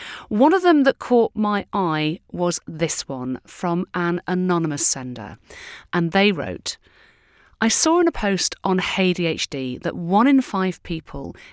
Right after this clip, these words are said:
is neurodivergent and one in twenty people has A D H D.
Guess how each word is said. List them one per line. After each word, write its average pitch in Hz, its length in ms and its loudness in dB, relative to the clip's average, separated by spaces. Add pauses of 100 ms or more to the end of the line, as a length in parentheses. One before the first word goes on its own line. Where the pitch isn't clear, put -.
is 180 180 0
neurodivergent 170 1080 0 (320)
and 185 160 4
one 190 140 4
in 180 160 2
twenty 285 440 2
people 147 580 -8
has 160 300 -6
A 156 140 -2
D 151 140 -4
H - 240 -8
D. 110 380 -10